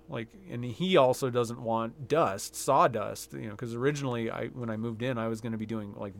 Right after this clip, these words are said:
woodworking, furniture stuff. Um, he didn't want sawdust in oils and <laughs> solvents, and so we devised, uh, rather than, like, building in my shop,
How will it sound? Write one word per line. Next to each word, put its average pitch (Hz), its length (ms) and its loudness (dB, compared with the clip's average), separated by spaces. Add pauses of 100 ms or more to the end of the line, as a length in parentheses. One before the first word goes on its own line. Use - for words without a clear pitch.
woodworking, 117 560 0
furniture 113 540 -4
stuff. - 400 -6 (680)
Um, 117 400 -2 (160)
he 151 120 0
didn't 160 200 4
want 135 220 0
sawdust 110 640 2
in 113 340 -6 (140)
oils 120 400 6
and 113 140 -2
<laughs> 165 80 6
solvents, 131 460 4
and 151 240 -6
so 135 360 4 (320)
we 156 200 2
devised, 135 800 4 (580)
uh, - 100 -14 (140)
rather 143 360 6
than, 131 160 0
like, 113 260 -2
building 131 400 4
in 131 340 0
my 110 180 -2
shop, 110 460 2